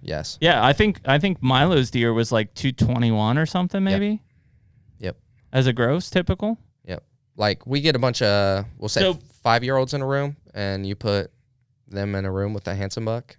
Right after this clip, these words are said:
Speaker 1: and you say, "Which one's bigger?"
Speaker 2: They all say, "Yeah, the five-year-old with
Speaker 1: Yep.
Speaker 2: the math." So if, if we're looking at gross typical, we're sit-, we're sitting at two thirty-five?
Speaker 1: Yep.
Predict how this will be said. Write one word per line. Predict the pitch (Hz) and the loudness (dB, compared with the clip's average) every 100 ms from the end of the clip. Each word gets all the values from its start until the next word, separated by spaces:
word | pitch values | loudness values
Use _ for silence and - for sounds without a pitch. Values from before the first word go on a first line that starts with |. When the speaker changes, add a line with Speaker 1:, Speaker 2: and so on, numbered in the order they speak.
| - | -16
Speaker 1:
and | 95 | -12
you | 92 | -10
say, | - - | -12 -12
"Which | 95 - | -12 -10
one's | 110 | -10
bigger?" | 104 107 69 127 _ _ _ _ _ - | -8 -8 -8 -12 _ _ _ _ _ -2
Speaker 2:
They | 120 117 | 2 4
all | 107 110 | 4 4
say, | 120 113 110 | 2 2 4
"Yeah, | 113 | 2
the | 101 | 2
five-year-old | - 113 135 69 143 123 - | 0 0 0 -6 -10 -12 -8
with | |
Speaker 1:
Yep. | 117 | -2
Speaker 2:
the | |
math." | 110 123 127 - - - | 0 0 -2 -8 -20 0
So | 202 196 165 - _ _ - | 6 6 6 0 _ _ -2
if, | 156 - _ - | -2 -2 _ -6
if | 123 135 | 0 2
we're | 147 185 | 4 4
looking | 202 196 165 | 4 4 4
at | 147 139 131 - - | 6 6 2 -4 -10
gross | - 127 139 151 - | -2 4 6 6 2
typical, | - - 143 - - 76 60 127 _ _ - | -4 0 0 0 -8 -8 -8 -10 _ _ -6
we're | 127 | -4
sit-, | 123 143 127 127 - _ | 0 0 -2 -6 -14 _
we're | 135 131 | -4 -2
sitting | 139 127 | 0 -2
at | 104 | 0
two | 127 | -2
thirty-five? | 123 117 117 120 120 151 - - _ _ _ _ _ | -2 -2 -2 -4 -4 -6 -8 -18 _ _ _ _ _
Speaker 1:
Yep. | - 98 | -6 -6